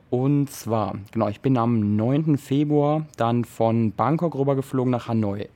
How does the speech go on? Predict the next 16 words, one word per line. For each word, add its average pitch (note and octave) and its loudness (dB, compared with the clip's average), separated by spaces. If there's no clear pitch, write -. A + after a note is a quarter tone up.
Dort A#2+ 2
hatte C3 -2
ich A2 -16
dann A#2 0
noch A2+ -2
einen C#3+ 2
Tag, - -6
bevor B2 -2
ich A#2+ -6
dann A#2 0
am G#2+ 0
zehnten D#3 -2
müsste D#3 -2
es - -8
gewesen C3+ 0
sein, B2+ 0